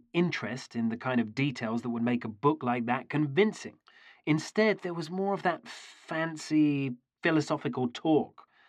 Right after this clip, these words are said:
endless pretentious babble. The same thing that I believed was the cause of all that trouble in the lime kiln. It got in the way of the story. It just totally flattened it.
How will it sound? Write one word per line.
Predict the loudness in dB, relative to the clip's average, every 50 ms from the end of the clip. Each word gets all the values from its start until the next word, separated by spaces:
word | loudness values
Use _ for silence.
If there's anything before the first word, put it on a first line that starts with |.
| _ _ _ _ _ _ _ -2
endless | 0 2 4 6 6 6 6 4 0 -6 -14 -14 -16 -12 -8
pretentious | -8 -8 -8 -8 -12 -10 -8 -6 -6 -6 -4 -4 -4 -4 -4 -6 -10 -10
babble. | -8 -2 0 2 2 2 0 -4 -8 -16 _ _ _ _ _ _ _ _ _ _ _ _ -2
The | 0
same | 0 0 2 4 6 6 6 8 6 4
thing | 4 4 4 4 4 4 4 0 -2 0
that | 2 4
I | 4 4
believed | 4 4 6 8 8 6 6
was | 2 -4 -4 -4
the | -8 -8
cause | -4 2 6 6 6 6 6 2
of | 0 -2
all | -2 -2 -2
that | -4 -6 -6 -12
trouble | -8 -2 0 0 0 0 -2 -8 -8 -10 -12 _
in | -2 0 2
the | 2 2
lime | 2 4 4 4 4 4 2 0 -2
kiln. | -4 -6 -12 -12 -14 -16 -20 -20 _ _ _ _ _ _ _ _ _ _ _ _ _ _ _ -12
It | -6 0
got | 0 2 4
in | 4
the | 4 4
way | 4 4 2 0
of | 0
the | -2 -6
story. | -6 -6 -4 0 2 2 4 4 4 4 2 0 -8 -14
It | -16
just | -14 -14 -14 -16 -18 _ _ _ _ -12
totally | -6 -2 -2 -2 0 2 0 0
flattened | 0 -2 -8 -4 0 2 2 2 0 -2 -4 -4 -4
it. | -6 -10 -12 -20 -20